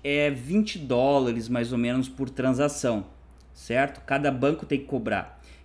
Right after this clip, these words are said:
Então, eles cobram, vão cobrar de você uns cinquenta dólares ou cem dólares por transação. Claro, eles querem ganhar em cima. Ahn, c-,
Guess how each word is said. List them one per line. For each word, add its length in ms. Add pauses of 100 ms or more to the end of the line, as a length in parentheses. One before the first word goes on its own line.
Então, 580
eles 300
cobram, 640
vão 140
cobrar 280
de 80
você 180
uns 160
cinquenta 360
dólares 440
ou 80
cem 200
dólares 300
por 140
transação. 500
Claro, 200
eles 120
querem 260
ganhar 220
em 80
cima. 380 (580)
Ahn, 600 (200)
c-, 460